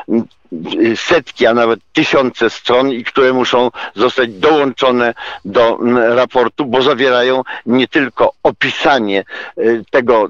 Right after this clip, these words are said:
co się stało i poszczególnych materiałów dowodowych, e, e,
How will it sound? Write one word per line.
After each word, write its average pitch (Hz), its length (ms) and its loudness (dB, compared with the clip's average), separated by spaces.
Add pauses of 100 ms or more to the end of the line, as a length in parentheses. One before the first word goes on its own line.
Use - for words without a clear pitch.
(100)
co 135 140 2
się 113 180 -2
stało 120 420 0
i 127 100 -8
poszczególnych 120 880 -2
materiałów 120 640 0
dowodowych, 127 640 0 (320)
e, - 40 0 (340)
e, 135 80 2